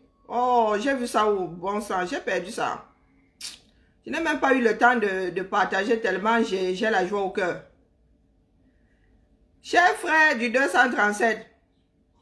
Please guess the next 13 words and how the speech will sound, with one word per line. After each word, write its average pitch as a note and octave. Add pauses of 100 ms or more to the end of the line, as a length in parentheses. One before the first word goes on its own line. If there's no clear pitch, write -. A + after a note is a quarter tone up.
(340)
le A#3+
gouvernement C#4
là D#4+
pense D4 (120)
qu'il C4
sissia. G#3+ (100)
Nous, D4+
nous G4
avons A#3
le A#3
peuple A#3+
sissia. G3 (340)
Hmm ? A#3